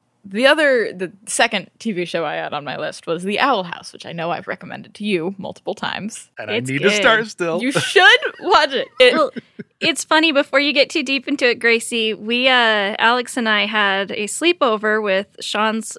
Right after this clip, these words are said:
Speaker 3: daughter, Eliza, and it was around Halloween time. We're like, "Oh, we can find something good to watch that's not Vampirina." So we put on Owl House. <laughs> And, like, two episodes in, Alex and I both were like, "Has Gracie seen this?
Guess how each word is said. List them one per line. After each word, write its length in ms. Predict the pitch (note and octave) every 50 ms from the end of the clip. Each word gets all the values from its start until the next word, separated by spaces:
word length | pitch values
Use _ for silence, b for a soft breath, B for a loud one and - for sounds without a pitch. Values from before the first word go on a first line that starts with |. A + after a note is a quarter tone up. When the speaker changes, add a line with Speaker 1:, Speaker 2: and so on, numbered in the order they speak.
| - -
Speaker 3:
daughter, 320 | - G3+ G#3 G#3 G#3 G3
Eliza, 640 | F#3 F#3 F3+ F#3+ G3+ G#3+ A3 G#3 G#3 F#3+ F#3 F3+ G3+ b b b b b b b b b b -
and 420 | G#3+ A3 A3 A3 G#3 G#3 G#3+ G#3+ G#3+
it 40 |
was 120 | F#3+ A#3 -
around 200 | C4 B3+ B3+ C4
Halloween 500 | C4 C4+ C4+ C#4 C4+ C4 B3+ B3 B3+ B3+ B3
time. 240 | B3+ A#3+ A#3 A#3+
We're 80 | A#3+ A#3
like, 180 | A#3 A#3+ - C#4+
"Oh, 160 | D4+ E4 D#4
we 80 | D#4
can 120 | D#4 F4+ D#4+
find 240 | - C#4 C4 C4 B3
something 280 | B3+ B3 B3 B3+ B3
good 180 | - A#3+ A#3 A#3
to 100 | - A#3+
watch 280 | A3+ A3 G#3+ A3 -
that's 180 | - A3+ G3+ -
not 260 | A3+ A3 A3 G#3+ - -
Vampirina." 720 | A3+ A3 A3 - A3 G#3 A3 A3 G#3 F#3+ F3+ F3+ F#3 G#3+ - -
So 220 | - - - A3
we 100 | B3 A#3+
put 200 | A#3 - - C4+
on 380 | C#4 C4+ A#3+ A#3+ A#3 A3+ G#3+ -
Owl 260 | - G#3+ G#3+ A3 A#3
House. 460 | - G#3 G3 F#3+ F#3+ G3+ - - - b
<laughs> 60 | b b b b b b b -
And, 140 | A3+ A#3 A#3
like, 180 | A3+ G3+ -
two 160 | - - D4+ C#4+
episodes 480 | C#4+ C#4 D#4+ - - C4+ B3 G#3 -
in, 240 | B3 A#3 A3+ G#3+ G#3+
Alex 320 | - - G#3 G#3+ A3+ - -
and 80 | C#4
I 60 | A#3+
both 300 | G3+ G#3 G#3+ A3 A3 -
were 60 | A3 -
like, 240 | - - - - - -
"Has 180 | - A#3 -
Gracie 360 | - A#3 A3+ C4+ D#4 - C5+
seen 260 | - - - C4+ C4 D4+
this? 200 | F4+ G4 -